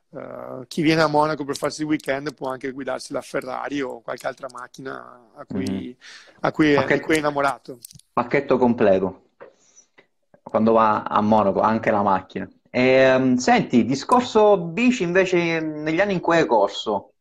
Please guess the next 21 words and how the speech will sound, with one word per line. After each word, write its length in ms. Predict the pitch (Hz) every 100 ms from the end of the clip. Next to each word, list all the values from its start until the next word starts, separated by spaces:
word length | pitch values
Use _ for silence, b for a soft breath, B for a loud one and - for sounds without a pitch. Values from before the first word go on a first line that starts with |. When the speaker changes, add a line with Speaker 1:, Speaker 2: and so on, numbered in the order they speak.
| _ _ _
Speaker 1:
Sì. 220 | _ 208 160
Speaker 2:
giudichiamo 520 | - 156 160 175 208
un 80 | 180
po' 120 | 185
le 220 | 175 156
bici 560 | - 180 175 165 156 151
magari 800 | 147 143 135 135 143 139 135 127
che 120 | 127
hai 60 | 139
utilizzato, 720 | 127 123 - - 90 90 - _ _ _ _ _ _ -
quella 180 | 123
che 120 | 135 131
ti 80 | 135
è 40 |
piaciuta, 400 | 135 127 135 127
quella 60 | 127
che 60 |
non 100 | 127
ti 80 | 127
è 40 |
piaciuta. 720 | 127 127 123 131 123 127 123